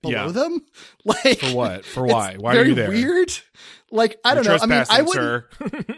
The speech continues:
Speaker 2: sir. <laughs>
Speaker 1: Right. Like, personally, me personally, I wouldn't be mad if Spider-Man himself were chilling on my patio because that would be cool.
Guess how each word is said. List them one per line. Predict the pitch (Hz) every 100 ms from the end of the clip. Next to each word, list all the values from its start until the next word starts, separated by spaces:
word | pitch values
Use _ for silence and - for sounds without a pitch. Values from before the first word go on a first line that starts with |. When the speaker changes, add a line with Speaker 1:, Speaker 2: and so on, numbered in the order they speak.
| -
Speaker 2:
sir. | 202
<laughs> |
Speaker 1:
Right. | 220 151 147
Like, | 214 -
personally, | - 370 349 - 233 202 180
me | 214 302
personally, | - 359 - 277 240
I |
wouldn't | 202 202 233 226
be | 254
mad | 202 175 175 170 - - -
if | 190
Spider-Man | - 185 185 175 165 160
himself | 170 - 180 170
were | 160
chilling | 208 185
on | 165
my |
patio | 151 180 165 160
because | 151 175
that |
would | 160
be | 151
cool. | - 233 165 139